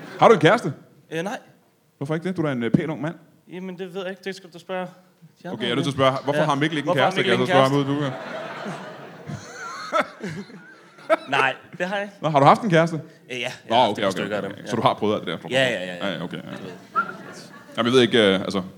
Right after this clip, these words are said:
Speaker 1: når man er så ung, det kan godt være, man ikke har, jeg ved ikke, hvor meget man har oplevet, når man er fireogtyve nu om dagen, altså.
Speaker 2: Nå, lidt.
Speaker 1: Det har du oplevet?
Speaker 2: Ja,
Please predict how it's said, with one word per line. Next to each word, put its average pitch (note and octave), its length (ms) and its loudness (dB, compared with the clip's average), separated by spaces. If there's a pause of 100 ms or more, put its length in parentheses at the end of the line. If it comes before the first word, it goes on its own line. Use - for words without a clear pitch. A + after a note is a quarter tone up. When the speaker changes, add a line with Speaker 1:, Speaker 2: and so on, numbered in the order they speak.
(320)
Speaker 1:
når G2+ 60 -2
man F#2+ 80 0
er F#2+ 40 -2
så - 80 -4
ung, G2+ 180 0
det - 60 -10
kan G2 80 -4
godt G2 120 -4
være, G#2+ 60 -6
man F#2 60 -4
ikke F#2+ 120 -6
har, F2+ 80 -6 (120)
jeg - 80 -8
ved A#2+ 80 2
ikke, A#2+ 40 2
hvor A#2 60 0
meget G2+ 140 2
man G#2 80 -2
har F2 80 2
oplevet, G2 280 -4
når F#2+ 60 -2
man F#2 100 -2
er E2+ 40 -2
fireogtyve G2 320 -4
nu G#2 60 -6
om G2 80 -6
dagen, F#2+ 200 -8
altså. - 140 -14
Speaker 2:
Nå, E3+ 420 2
lidt. C#3 180 -4 (720)
Speaker 1:
Det B2+ 100 0
har - 80 -2
du B2+ 60 -6
oplevet? A#2+ 240 -4 (260)
Speaker 2:
Ja, F2 40 -12